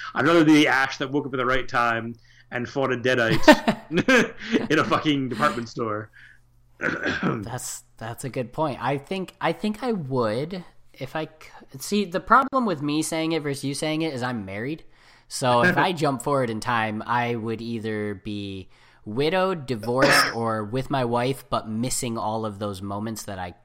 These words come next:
Speaker 2: just jumped past, which would kind of suck.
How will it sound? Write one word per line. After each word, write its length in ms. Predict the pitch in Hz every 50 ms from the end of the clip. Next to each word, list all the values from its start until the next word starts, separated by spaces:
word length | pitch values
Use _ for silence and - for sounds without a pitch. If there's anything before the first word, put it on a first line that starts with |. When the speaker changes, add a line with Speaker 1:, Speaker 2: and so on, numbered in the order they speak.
| _ _ _ _ _ _ _ _ _ _ _ -
Speaker 2:
just 320 | - 107 98 - - -
jumped 380 | - 117 104 104 101 - - -
past, 640 | - - 101 92 101 139 185 - - - - - -
which 200 | 107 107 - 110
would 120 | 98 98
kind 240 | - 110 107 104 92
of 80 | 87
suck. 400 | - - - 120 175 - - -